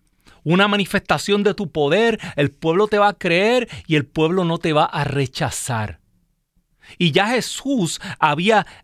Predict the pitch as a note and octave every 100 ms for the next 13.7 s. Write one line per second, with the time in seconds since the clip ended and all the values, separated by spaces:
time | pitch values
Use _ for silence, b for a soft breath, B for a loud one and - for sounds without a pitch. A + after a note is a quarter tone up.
0 | _ - - A3 A#3 - F3+ E3+ E3+ -
1 | F3+ A3+ A#3 - - - _ _ _ _
2 | _ F#3 D#3+ A3 A#3+ D#3+ D3 b b -
3 | C3+ C#3+ C#3+ A3 A3+ G3 A3 A3 E3+ D#3+
4 | D3+ D3+ E3+ F#3 G#3 - G3 F3 G#3 F#3+
5 | C#3+ B2 - - _ _ _ _ _ _
6 | b E3+ F#3 D3+ - G3+ A#3 - F3+ D#3
7 | B2+ A2 F3 F3+ E3 D3 D3 E3 F#3+ A3+
8 | G3 G#3+ F3+ G#3 A3+ F#3 F3 G#3 G3+ -
9 | G#3 G#3+ F#3+ G3+ A3+ - C#3 - E3+ D#3+
10 | - A#3+ A#3+ - G#3 - D#3+ G#3+ A#3+ G3+
11 | D#3+ G#3 G#3 B A#2+ D#3 D#3+ E3 D3+ D3
12 | A3+ G3 A3+ A#3 G3+ F#3 E3+ E3 D#3 -
13 | F3+ G#3 - - G#3 A#3 F3